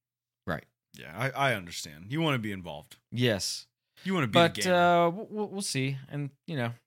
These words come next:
Speaker 1: there's, uh,
Speaker 2: It's a spooky
Speaker 1: there's
Speaker 2: ass
Speaker 1: quite a
Speaker 2: game.
Speaker 1: few games out there right now that,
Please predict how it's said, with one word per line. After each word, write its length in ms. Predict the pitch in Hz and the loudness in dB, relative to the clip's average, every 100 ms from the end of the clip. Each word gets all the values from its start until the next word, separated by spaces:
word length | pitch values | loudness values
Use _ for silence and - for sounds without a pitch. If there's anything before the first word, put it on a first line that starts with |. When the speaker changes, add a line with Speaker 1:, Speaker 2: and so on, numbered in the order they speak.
| _ _ _ _ _ _ _ _ _ - | _ _ _ _ _ _ _ _ _ -18
Speaker 1:
there's, 160 | 214 208 | -12 -6
uh, 300 | 202 180 175 165 151 _ _ _ _ _ | -2 -2 -2 -6 -14 _ _ _ _ _
Speaker 2:
It's 80 | - | -6
a 40 | |
spooky 360 | 101 - 117 113 | -6 -4 -4 -2
Speaker 1:
there's 120 | 98 | -2
Speaker 2:
ass 80 | - | 0
Speaker 1:
quite 180 | 349 320 | 0 0
a 40 | |
Speaker 2:
game. 80 | 185 | 0
Speaker 1:
few 140 | 220 | -2
games 420 | 156 139 160 147 | 2 2 2 2
out 260 | 113 107 95 | 2 0 -2
there 400 | 104 101 92 104 _ 117 | -4 -4 -6 -12 _ -2
right 220 | 113 107 | -2 0
now 300 | 104 101 92 | -2 -2 -2
that, 260 | 95 95 | -2 -4